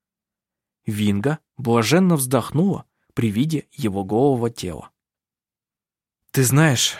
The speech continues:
что ты сейчас должна сделать?" спросил он удивительно напряженным голосом. "Да, магические знаки". Он согласно кивнул головой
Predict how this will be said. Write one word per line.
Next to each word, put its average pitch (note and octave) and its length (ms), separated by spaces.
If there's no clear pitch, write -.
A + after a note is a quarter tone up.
что - 240
ты E3+ 140
сейчас D3 360
должна C3 340
сделать?" A2 540
спросил B2+ 640
он F#3+ 260
удивительно E3 680
напряженным A#2+ 760
голосом. G#2 560
"Да, G#3 420
магические G3 720
знаки". G3+ 500
Он B2 240
согласно C3 580
кивнул C#3 460
головой A#2+ 600